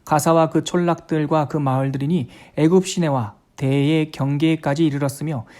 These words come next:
산지는 사밀과 얏딜과 소고와 단나와 기랏산나 곧 드빌과 아납과 에스드모와 아님과 고센과 홀론과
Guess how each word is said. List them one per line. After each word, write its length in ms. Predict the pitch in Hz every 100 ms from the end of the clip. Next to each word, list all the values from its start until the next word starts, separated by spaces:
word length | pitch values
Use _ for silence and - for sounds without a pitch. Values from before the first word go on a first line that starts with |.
| -
산지는 600 | - 175 165 175 160 113 -
사밀과 720 | - - 151 151 147 156 156 156 - _ _ 135
얏딜과 640 | 131 - 175 170 170 170
소고와 600 | 170 175 165 135 107 - _ _ _
단나와 760 | 139 143 156 151 151 156 135 123
기랏산나 840 | - 160 156 - 170 151 113 123
곧 240 | - 156 -
드빌과 560 | 147 170 156 120 120 - _ - -
아납과 680 | 143 147 160 - 165 156 139 -
에스드모와 840 | 151 147 156 143 143 151 127 -
아님과 760 | - 131 151 165 165 123 104 - -
고센과 760 | 143 143 165 156 147 151 147
홀론과 1000 | 143 185 180 175 160 151 156 151 143 127